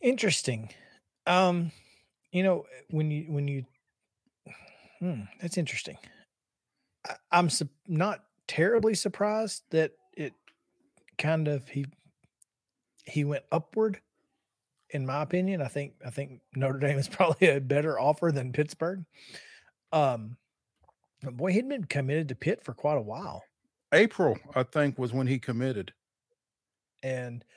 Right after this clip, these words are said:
Speaker 1: and then you had the commitment from the Independence quarterback to Pitt as well.
Speaker 2: Did he? Now, there's been some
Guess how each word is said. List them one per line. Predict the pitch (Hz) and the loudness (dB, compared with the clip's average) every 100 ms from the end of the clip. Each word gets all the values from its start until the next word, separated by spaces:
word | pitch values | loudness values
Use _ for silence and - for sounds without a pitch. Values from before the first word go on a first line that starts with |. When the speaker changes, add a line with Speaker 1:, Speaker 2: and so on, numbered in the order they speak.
| - - - - _ _ _ _ _ - | -20 -20 -20 -20 _ _ _ _ _ -6
Speaker 1:
and | 135 | -4
then | 139 160 | 0 2
you | 160 | 2
had | 147 160 147 | 4 4 2
the | 139 131 | -2 -4
commitment | - 139 156 151 147 127 | -4 -4 -4 -8 -10 -6
from | 151 139 127 123 107 _ _ _ _ _ _ - | -2 0 -2 -8 -12 _ _ _ _ _ _ -4
the | 135 | -2
Independence | 135 117 170 240 180 | -2 0 0 0 -6
quarterback | - 131 104 104 120 - - _ _ _ _ _ _ _ _ _ _ _ _ _ _ _ _ _ _ - | -4 -4 -4 -6 -8 -8 -14 _ _ _ _ _ _ _ _ _ _ _ _ _ _ _ _ _ _ -10
to | 123 | -8
Pitt | - 131 135 | -4 -4 -4
as | 120 113 | -8 -4
well. | 127 185 127 170 - _ - - - - 165 | 0 2 0 -4 -8 _ -20 -20 -20 -16 0
Speaker 2:
Did | 147 247 | 8 10
he? | 285 277 | 10 8
Now, | 208 233 240 220 - - - - | 4 6 8 6 0 -12 -20 -16
there's | 151 139 127 135 262 392 381 | -12 -10 -10 6 6 8 2
been | - 196 277 277 | 2 2 2 2
some | - 233 220 214 208 | 0 2 4 4 2